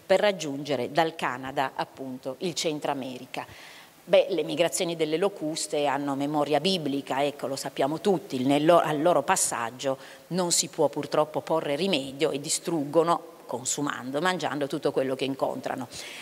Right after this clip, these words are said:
Anche in Europa abbiamo una migrazione di una farfalla,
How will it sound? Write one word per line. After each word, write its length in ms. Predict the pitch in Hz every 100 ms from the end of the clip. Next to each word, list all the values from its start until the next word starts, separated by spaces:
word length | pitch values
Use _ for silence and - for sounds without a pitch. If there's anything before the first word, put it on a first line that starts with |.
| - - -
Anche 280 | 208 202 220
in 80 |
Europa 440 | 190 214 302 240 -
abbiamo 440 | 139 160 160 160
una 160 | 147 143
migrazione 720 | 143 147 156 - 185 170 156
di 100 | 147
una 180 | 165 147
farfalla, 720 | - 151 - 156 139 135 127